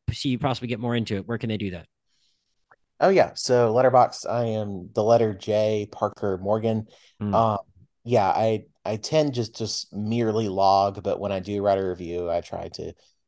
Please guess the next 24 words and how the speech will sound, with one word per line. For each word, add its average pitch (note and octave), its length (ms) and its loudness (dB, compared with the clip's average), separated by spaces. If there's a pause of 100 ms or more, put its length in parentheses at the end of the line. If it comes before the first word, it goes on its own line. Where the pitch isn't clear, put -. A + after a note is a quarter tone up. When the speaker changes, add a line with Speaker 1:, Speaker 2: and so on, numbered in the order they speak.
(140)
Speaker 2:
make E2+ 240 -8
it D2+ 200 -6
briefly D#2+ 400 -10
entertaining. D#2 500 -16 (120)
So. - 180 -18
Speaker 1:
Yes, A#2 240 -10
I, C#3 120 -4
I, D3+ 80 0
<laughs> C3 100 0
yes. - 300 2 (200)
Uh, E3+ 280 6
Elijah, D#3 340 6
uh, C#3 300 -6 (240)
Elijah, E3+ 320 6
it's C3 160 0
Mister F3 260 2
Smith F3 320 4
Goes E3+ 200 6
to E3 100 0
F D#3+ 180 0
L D#3+ 200 2
on C#3+ 120 0
Letterboxd, C3+ 500 -4
correct? A#2 300 -8